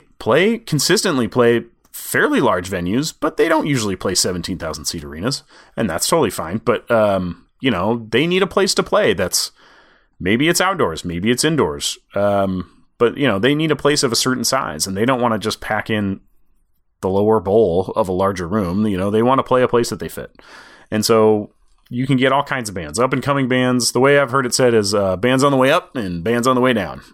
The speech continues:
And both are just as good. Uh, but I think you'll begin to see a lot more of those. And if you're in a city like ours, you're probably already seeing that stuff. Um,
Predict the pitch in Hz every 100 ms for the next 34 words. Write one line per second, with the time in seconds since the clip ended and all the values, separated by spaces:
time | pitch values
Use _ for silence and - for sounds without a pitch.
0 | _ 107 104 101 147 214 190 170 _ -
1 | 127 127 107 76 - _ _ - - -
2 | _ _ 92 92 85 92 107 101 127 127
3 | 113 - _ 101 101 120 107 - 107 101
4 | 98 95 95 92 82 78 101 117 143 127
5 | 147 123 117 107 104 127 135 131 - -
6 | - _ _ - - - - _ _ _
7 | _ _ _ _ - 127 135 143 147 131
8 | - 139 127 87 - - 92 - - -
9 | 117 123 113 104